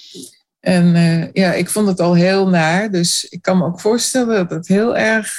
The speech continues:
ja, naar is om dat al zo lang te hebben.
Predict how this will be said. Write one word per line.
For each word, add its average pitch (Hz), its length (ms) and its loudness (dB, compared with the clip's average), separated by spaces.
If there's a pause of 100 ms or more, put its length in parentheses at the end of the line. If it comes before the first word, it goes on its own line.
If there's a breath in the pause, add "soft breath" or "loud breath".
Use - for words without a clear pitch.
(1000)
ja, 185 300 2
naar 202 460 2
is 165 240 -4
om 180 140 0
dat 165 260 -6
al 170 120 -4
zo 220 260 0
lang 180 240 0
te - 100 -6
hebben. 190 440 0